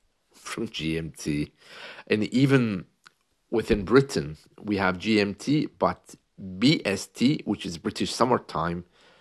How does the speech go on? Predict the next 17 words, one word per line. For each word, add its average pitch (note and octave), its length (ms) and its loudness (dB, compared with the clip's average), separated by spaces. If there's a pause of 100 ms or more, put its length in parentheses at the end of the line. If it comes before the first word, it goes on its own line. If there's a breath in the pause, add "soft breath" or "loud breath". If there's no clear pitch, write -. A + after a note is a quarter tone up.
(280 soft breath)
uh, E2 380 -2
is F#2 260 -6
usually G2 340 0
one F#2+ 260 2
hour F#2 420 2
different, - 460 -4
I D#2+ 80 -10
think, - 280 -8
from D#2+ 200 -10
G F2+ 200 -6
M E2+ 180 -8
T, B2+ 360 -6 (260)
as - 80 -20
far F#2+ 200 -4
as G2+ 120 -2
I G#2 60 0
recall. A2 640 0